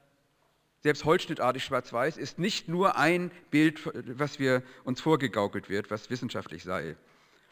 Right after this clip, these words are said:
Der Vorteil nochmal dieser Vorgehensweisen ist, diese Art von Ressourcen,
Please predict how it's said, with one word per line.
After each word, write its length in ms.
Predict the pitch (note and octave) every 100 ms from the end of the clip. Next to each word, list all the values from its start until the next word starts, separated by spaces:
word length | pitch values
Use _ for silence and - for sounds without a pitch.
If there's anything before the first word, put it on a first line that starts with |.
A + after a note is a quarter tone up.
| _ _ _ _ - _ _
Der 100 | E3+
Vorteil 400 | D#3+ G#3+ A3+ G3
nochmal 360 | F#3+ F#3 F3+ F3+
dieser 240 | D#3 F3
Vorgehensweisen 720 | E3 F3+ F3 F#3 E3+ F3 F3 E3
ist, 400 | E3+ - - - - - -
diese 220 | F3 -
Art 160 | D#3 -
von 180 | F3
Ressourcen, 580 | E3 D#3 E3 E3 D#3 E3+